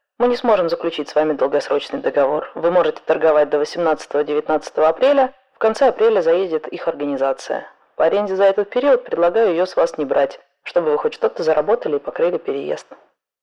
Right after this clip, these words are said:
Ах. Странно, странное ощущение. С одной стороны,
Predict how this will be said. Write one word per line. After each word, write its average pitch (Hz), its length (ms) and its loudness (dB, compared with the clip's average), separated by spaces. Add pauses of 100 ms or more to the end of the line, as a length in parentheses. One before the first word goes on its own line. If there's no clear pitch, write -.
(260)
Ах. 202 420 -2 (1800)
Странно, - 920 2
странное 208 420 2
ощущение. 170 560 -2
С - 120 -6
одной 220 200 4
стороны, 202 720 0